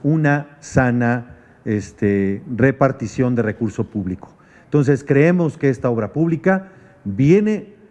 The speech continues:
a evitar esas designaciones directas y a darle la transparencia que tanto necesita esta cuarta transformación, siendo coherente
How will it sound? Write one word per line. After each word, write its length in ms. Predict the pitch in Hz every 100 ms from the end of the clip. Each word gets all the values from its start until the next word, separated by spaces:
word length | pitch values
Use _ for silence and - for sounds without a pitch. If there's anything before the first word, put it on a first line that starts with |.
| -
a 100 | 123
evitar 840 | 131 123 147 151 147 - - - -
esas 420 | 156 160 160 120
designaciones 760 | 127 139 120 120 117 143 139
directas 580 | 113 143 160 190 170 - - - -
y 120 | 123
a 80 | 120
darle 320 | 135 143 160
la 200 | 131 113
transparencia 840 | 123 117 101 117 151 226 196 147 - - _ _ _ _
que 140 | - 120
tanto 560 | - 160 160 165 170 -
necesita 580 | 123 120 107 143 127
esta 200 | 131 -
cuarta 320 | 120 135 120 123
transformación, 800 | 117 107 110 104 101 170 190 185 - - _ _
siendo 560 | - 156 180 175 160
coherente 680 | 131 117 151 196 190 226